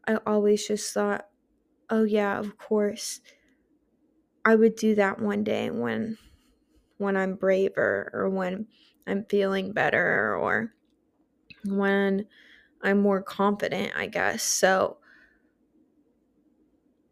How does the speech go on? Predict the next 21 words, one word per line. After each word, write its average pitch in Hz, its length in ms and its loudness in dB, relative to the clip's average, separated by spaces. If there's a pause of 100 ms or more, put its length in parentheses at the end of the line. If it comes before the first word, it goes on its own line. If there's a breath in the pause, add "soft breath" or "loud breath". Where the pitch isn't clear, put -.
(100)
I 202 140 8
was 202 240 6
just 202 260 4
putting 202 300 2
it - 160 -2
onto 196 260 2
my 208 200 0
future - 460 -4
self. - 720 -2 (1080 soft breath)
And 190 720 4 (520 loud breath)
now 202 440 2
future 214 500 2
me 196 320 0
is - 140 -4
here, 233 560 2 (580 soft breath)
and 202 180 0
I 196 140 2
feel 208 640 6 (320)
the 220 80 -2
pressure 208 840 0
because 202 720 2